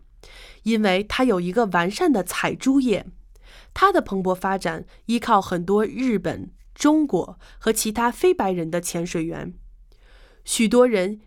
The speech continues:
因为从事这个危险致命的采珠业而死亡。移民者不是唯一因为工作而死亡的。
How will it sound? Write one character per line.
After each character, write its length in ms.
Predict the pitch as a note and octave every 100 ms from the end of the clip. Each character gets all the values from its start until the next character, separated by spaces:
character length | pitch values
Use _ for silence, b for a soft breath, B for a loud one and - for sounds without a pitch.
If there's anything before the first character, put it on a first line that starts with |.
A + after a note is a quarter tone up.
| -
因 160 | C4
为 120 | A#3+
从 220 | A#3+ G#3 G#3+
事 160 | B3+
这 140 | A#3 A3
个 140 | F#3
危 220 | G3 D4+
险 300 | D#4 G3 -
致 140 | - B3
命 200 | B3+ F#3+
的 120 | E3
采 240 | - F3
珠 240 | E3+ B3 C4+
业 280 | C#4 F3+ -
而 160 | F3
死 240 | F#3+ - D#3+
亡。 300 | D#3+ E3 F#3+ - - - - b b b b
移 160 | G3+ A3+
民 240 | A3+ G#3
者 280 | G#3+ G3 E3+ b b
不 100 | A#3+
是 180 | - B3+
唯 200 | G3 G3+
一 160 | C4
因 220 | C#4 C#4 B3+
为 160 | G3
工 180 | G3+ C4+
作 160 | C#4+ A3+
而 160 | F3
死 220 | F3+ -
亡 240 | E3+ D#3+ E3+
的。 240 | F#3 F#3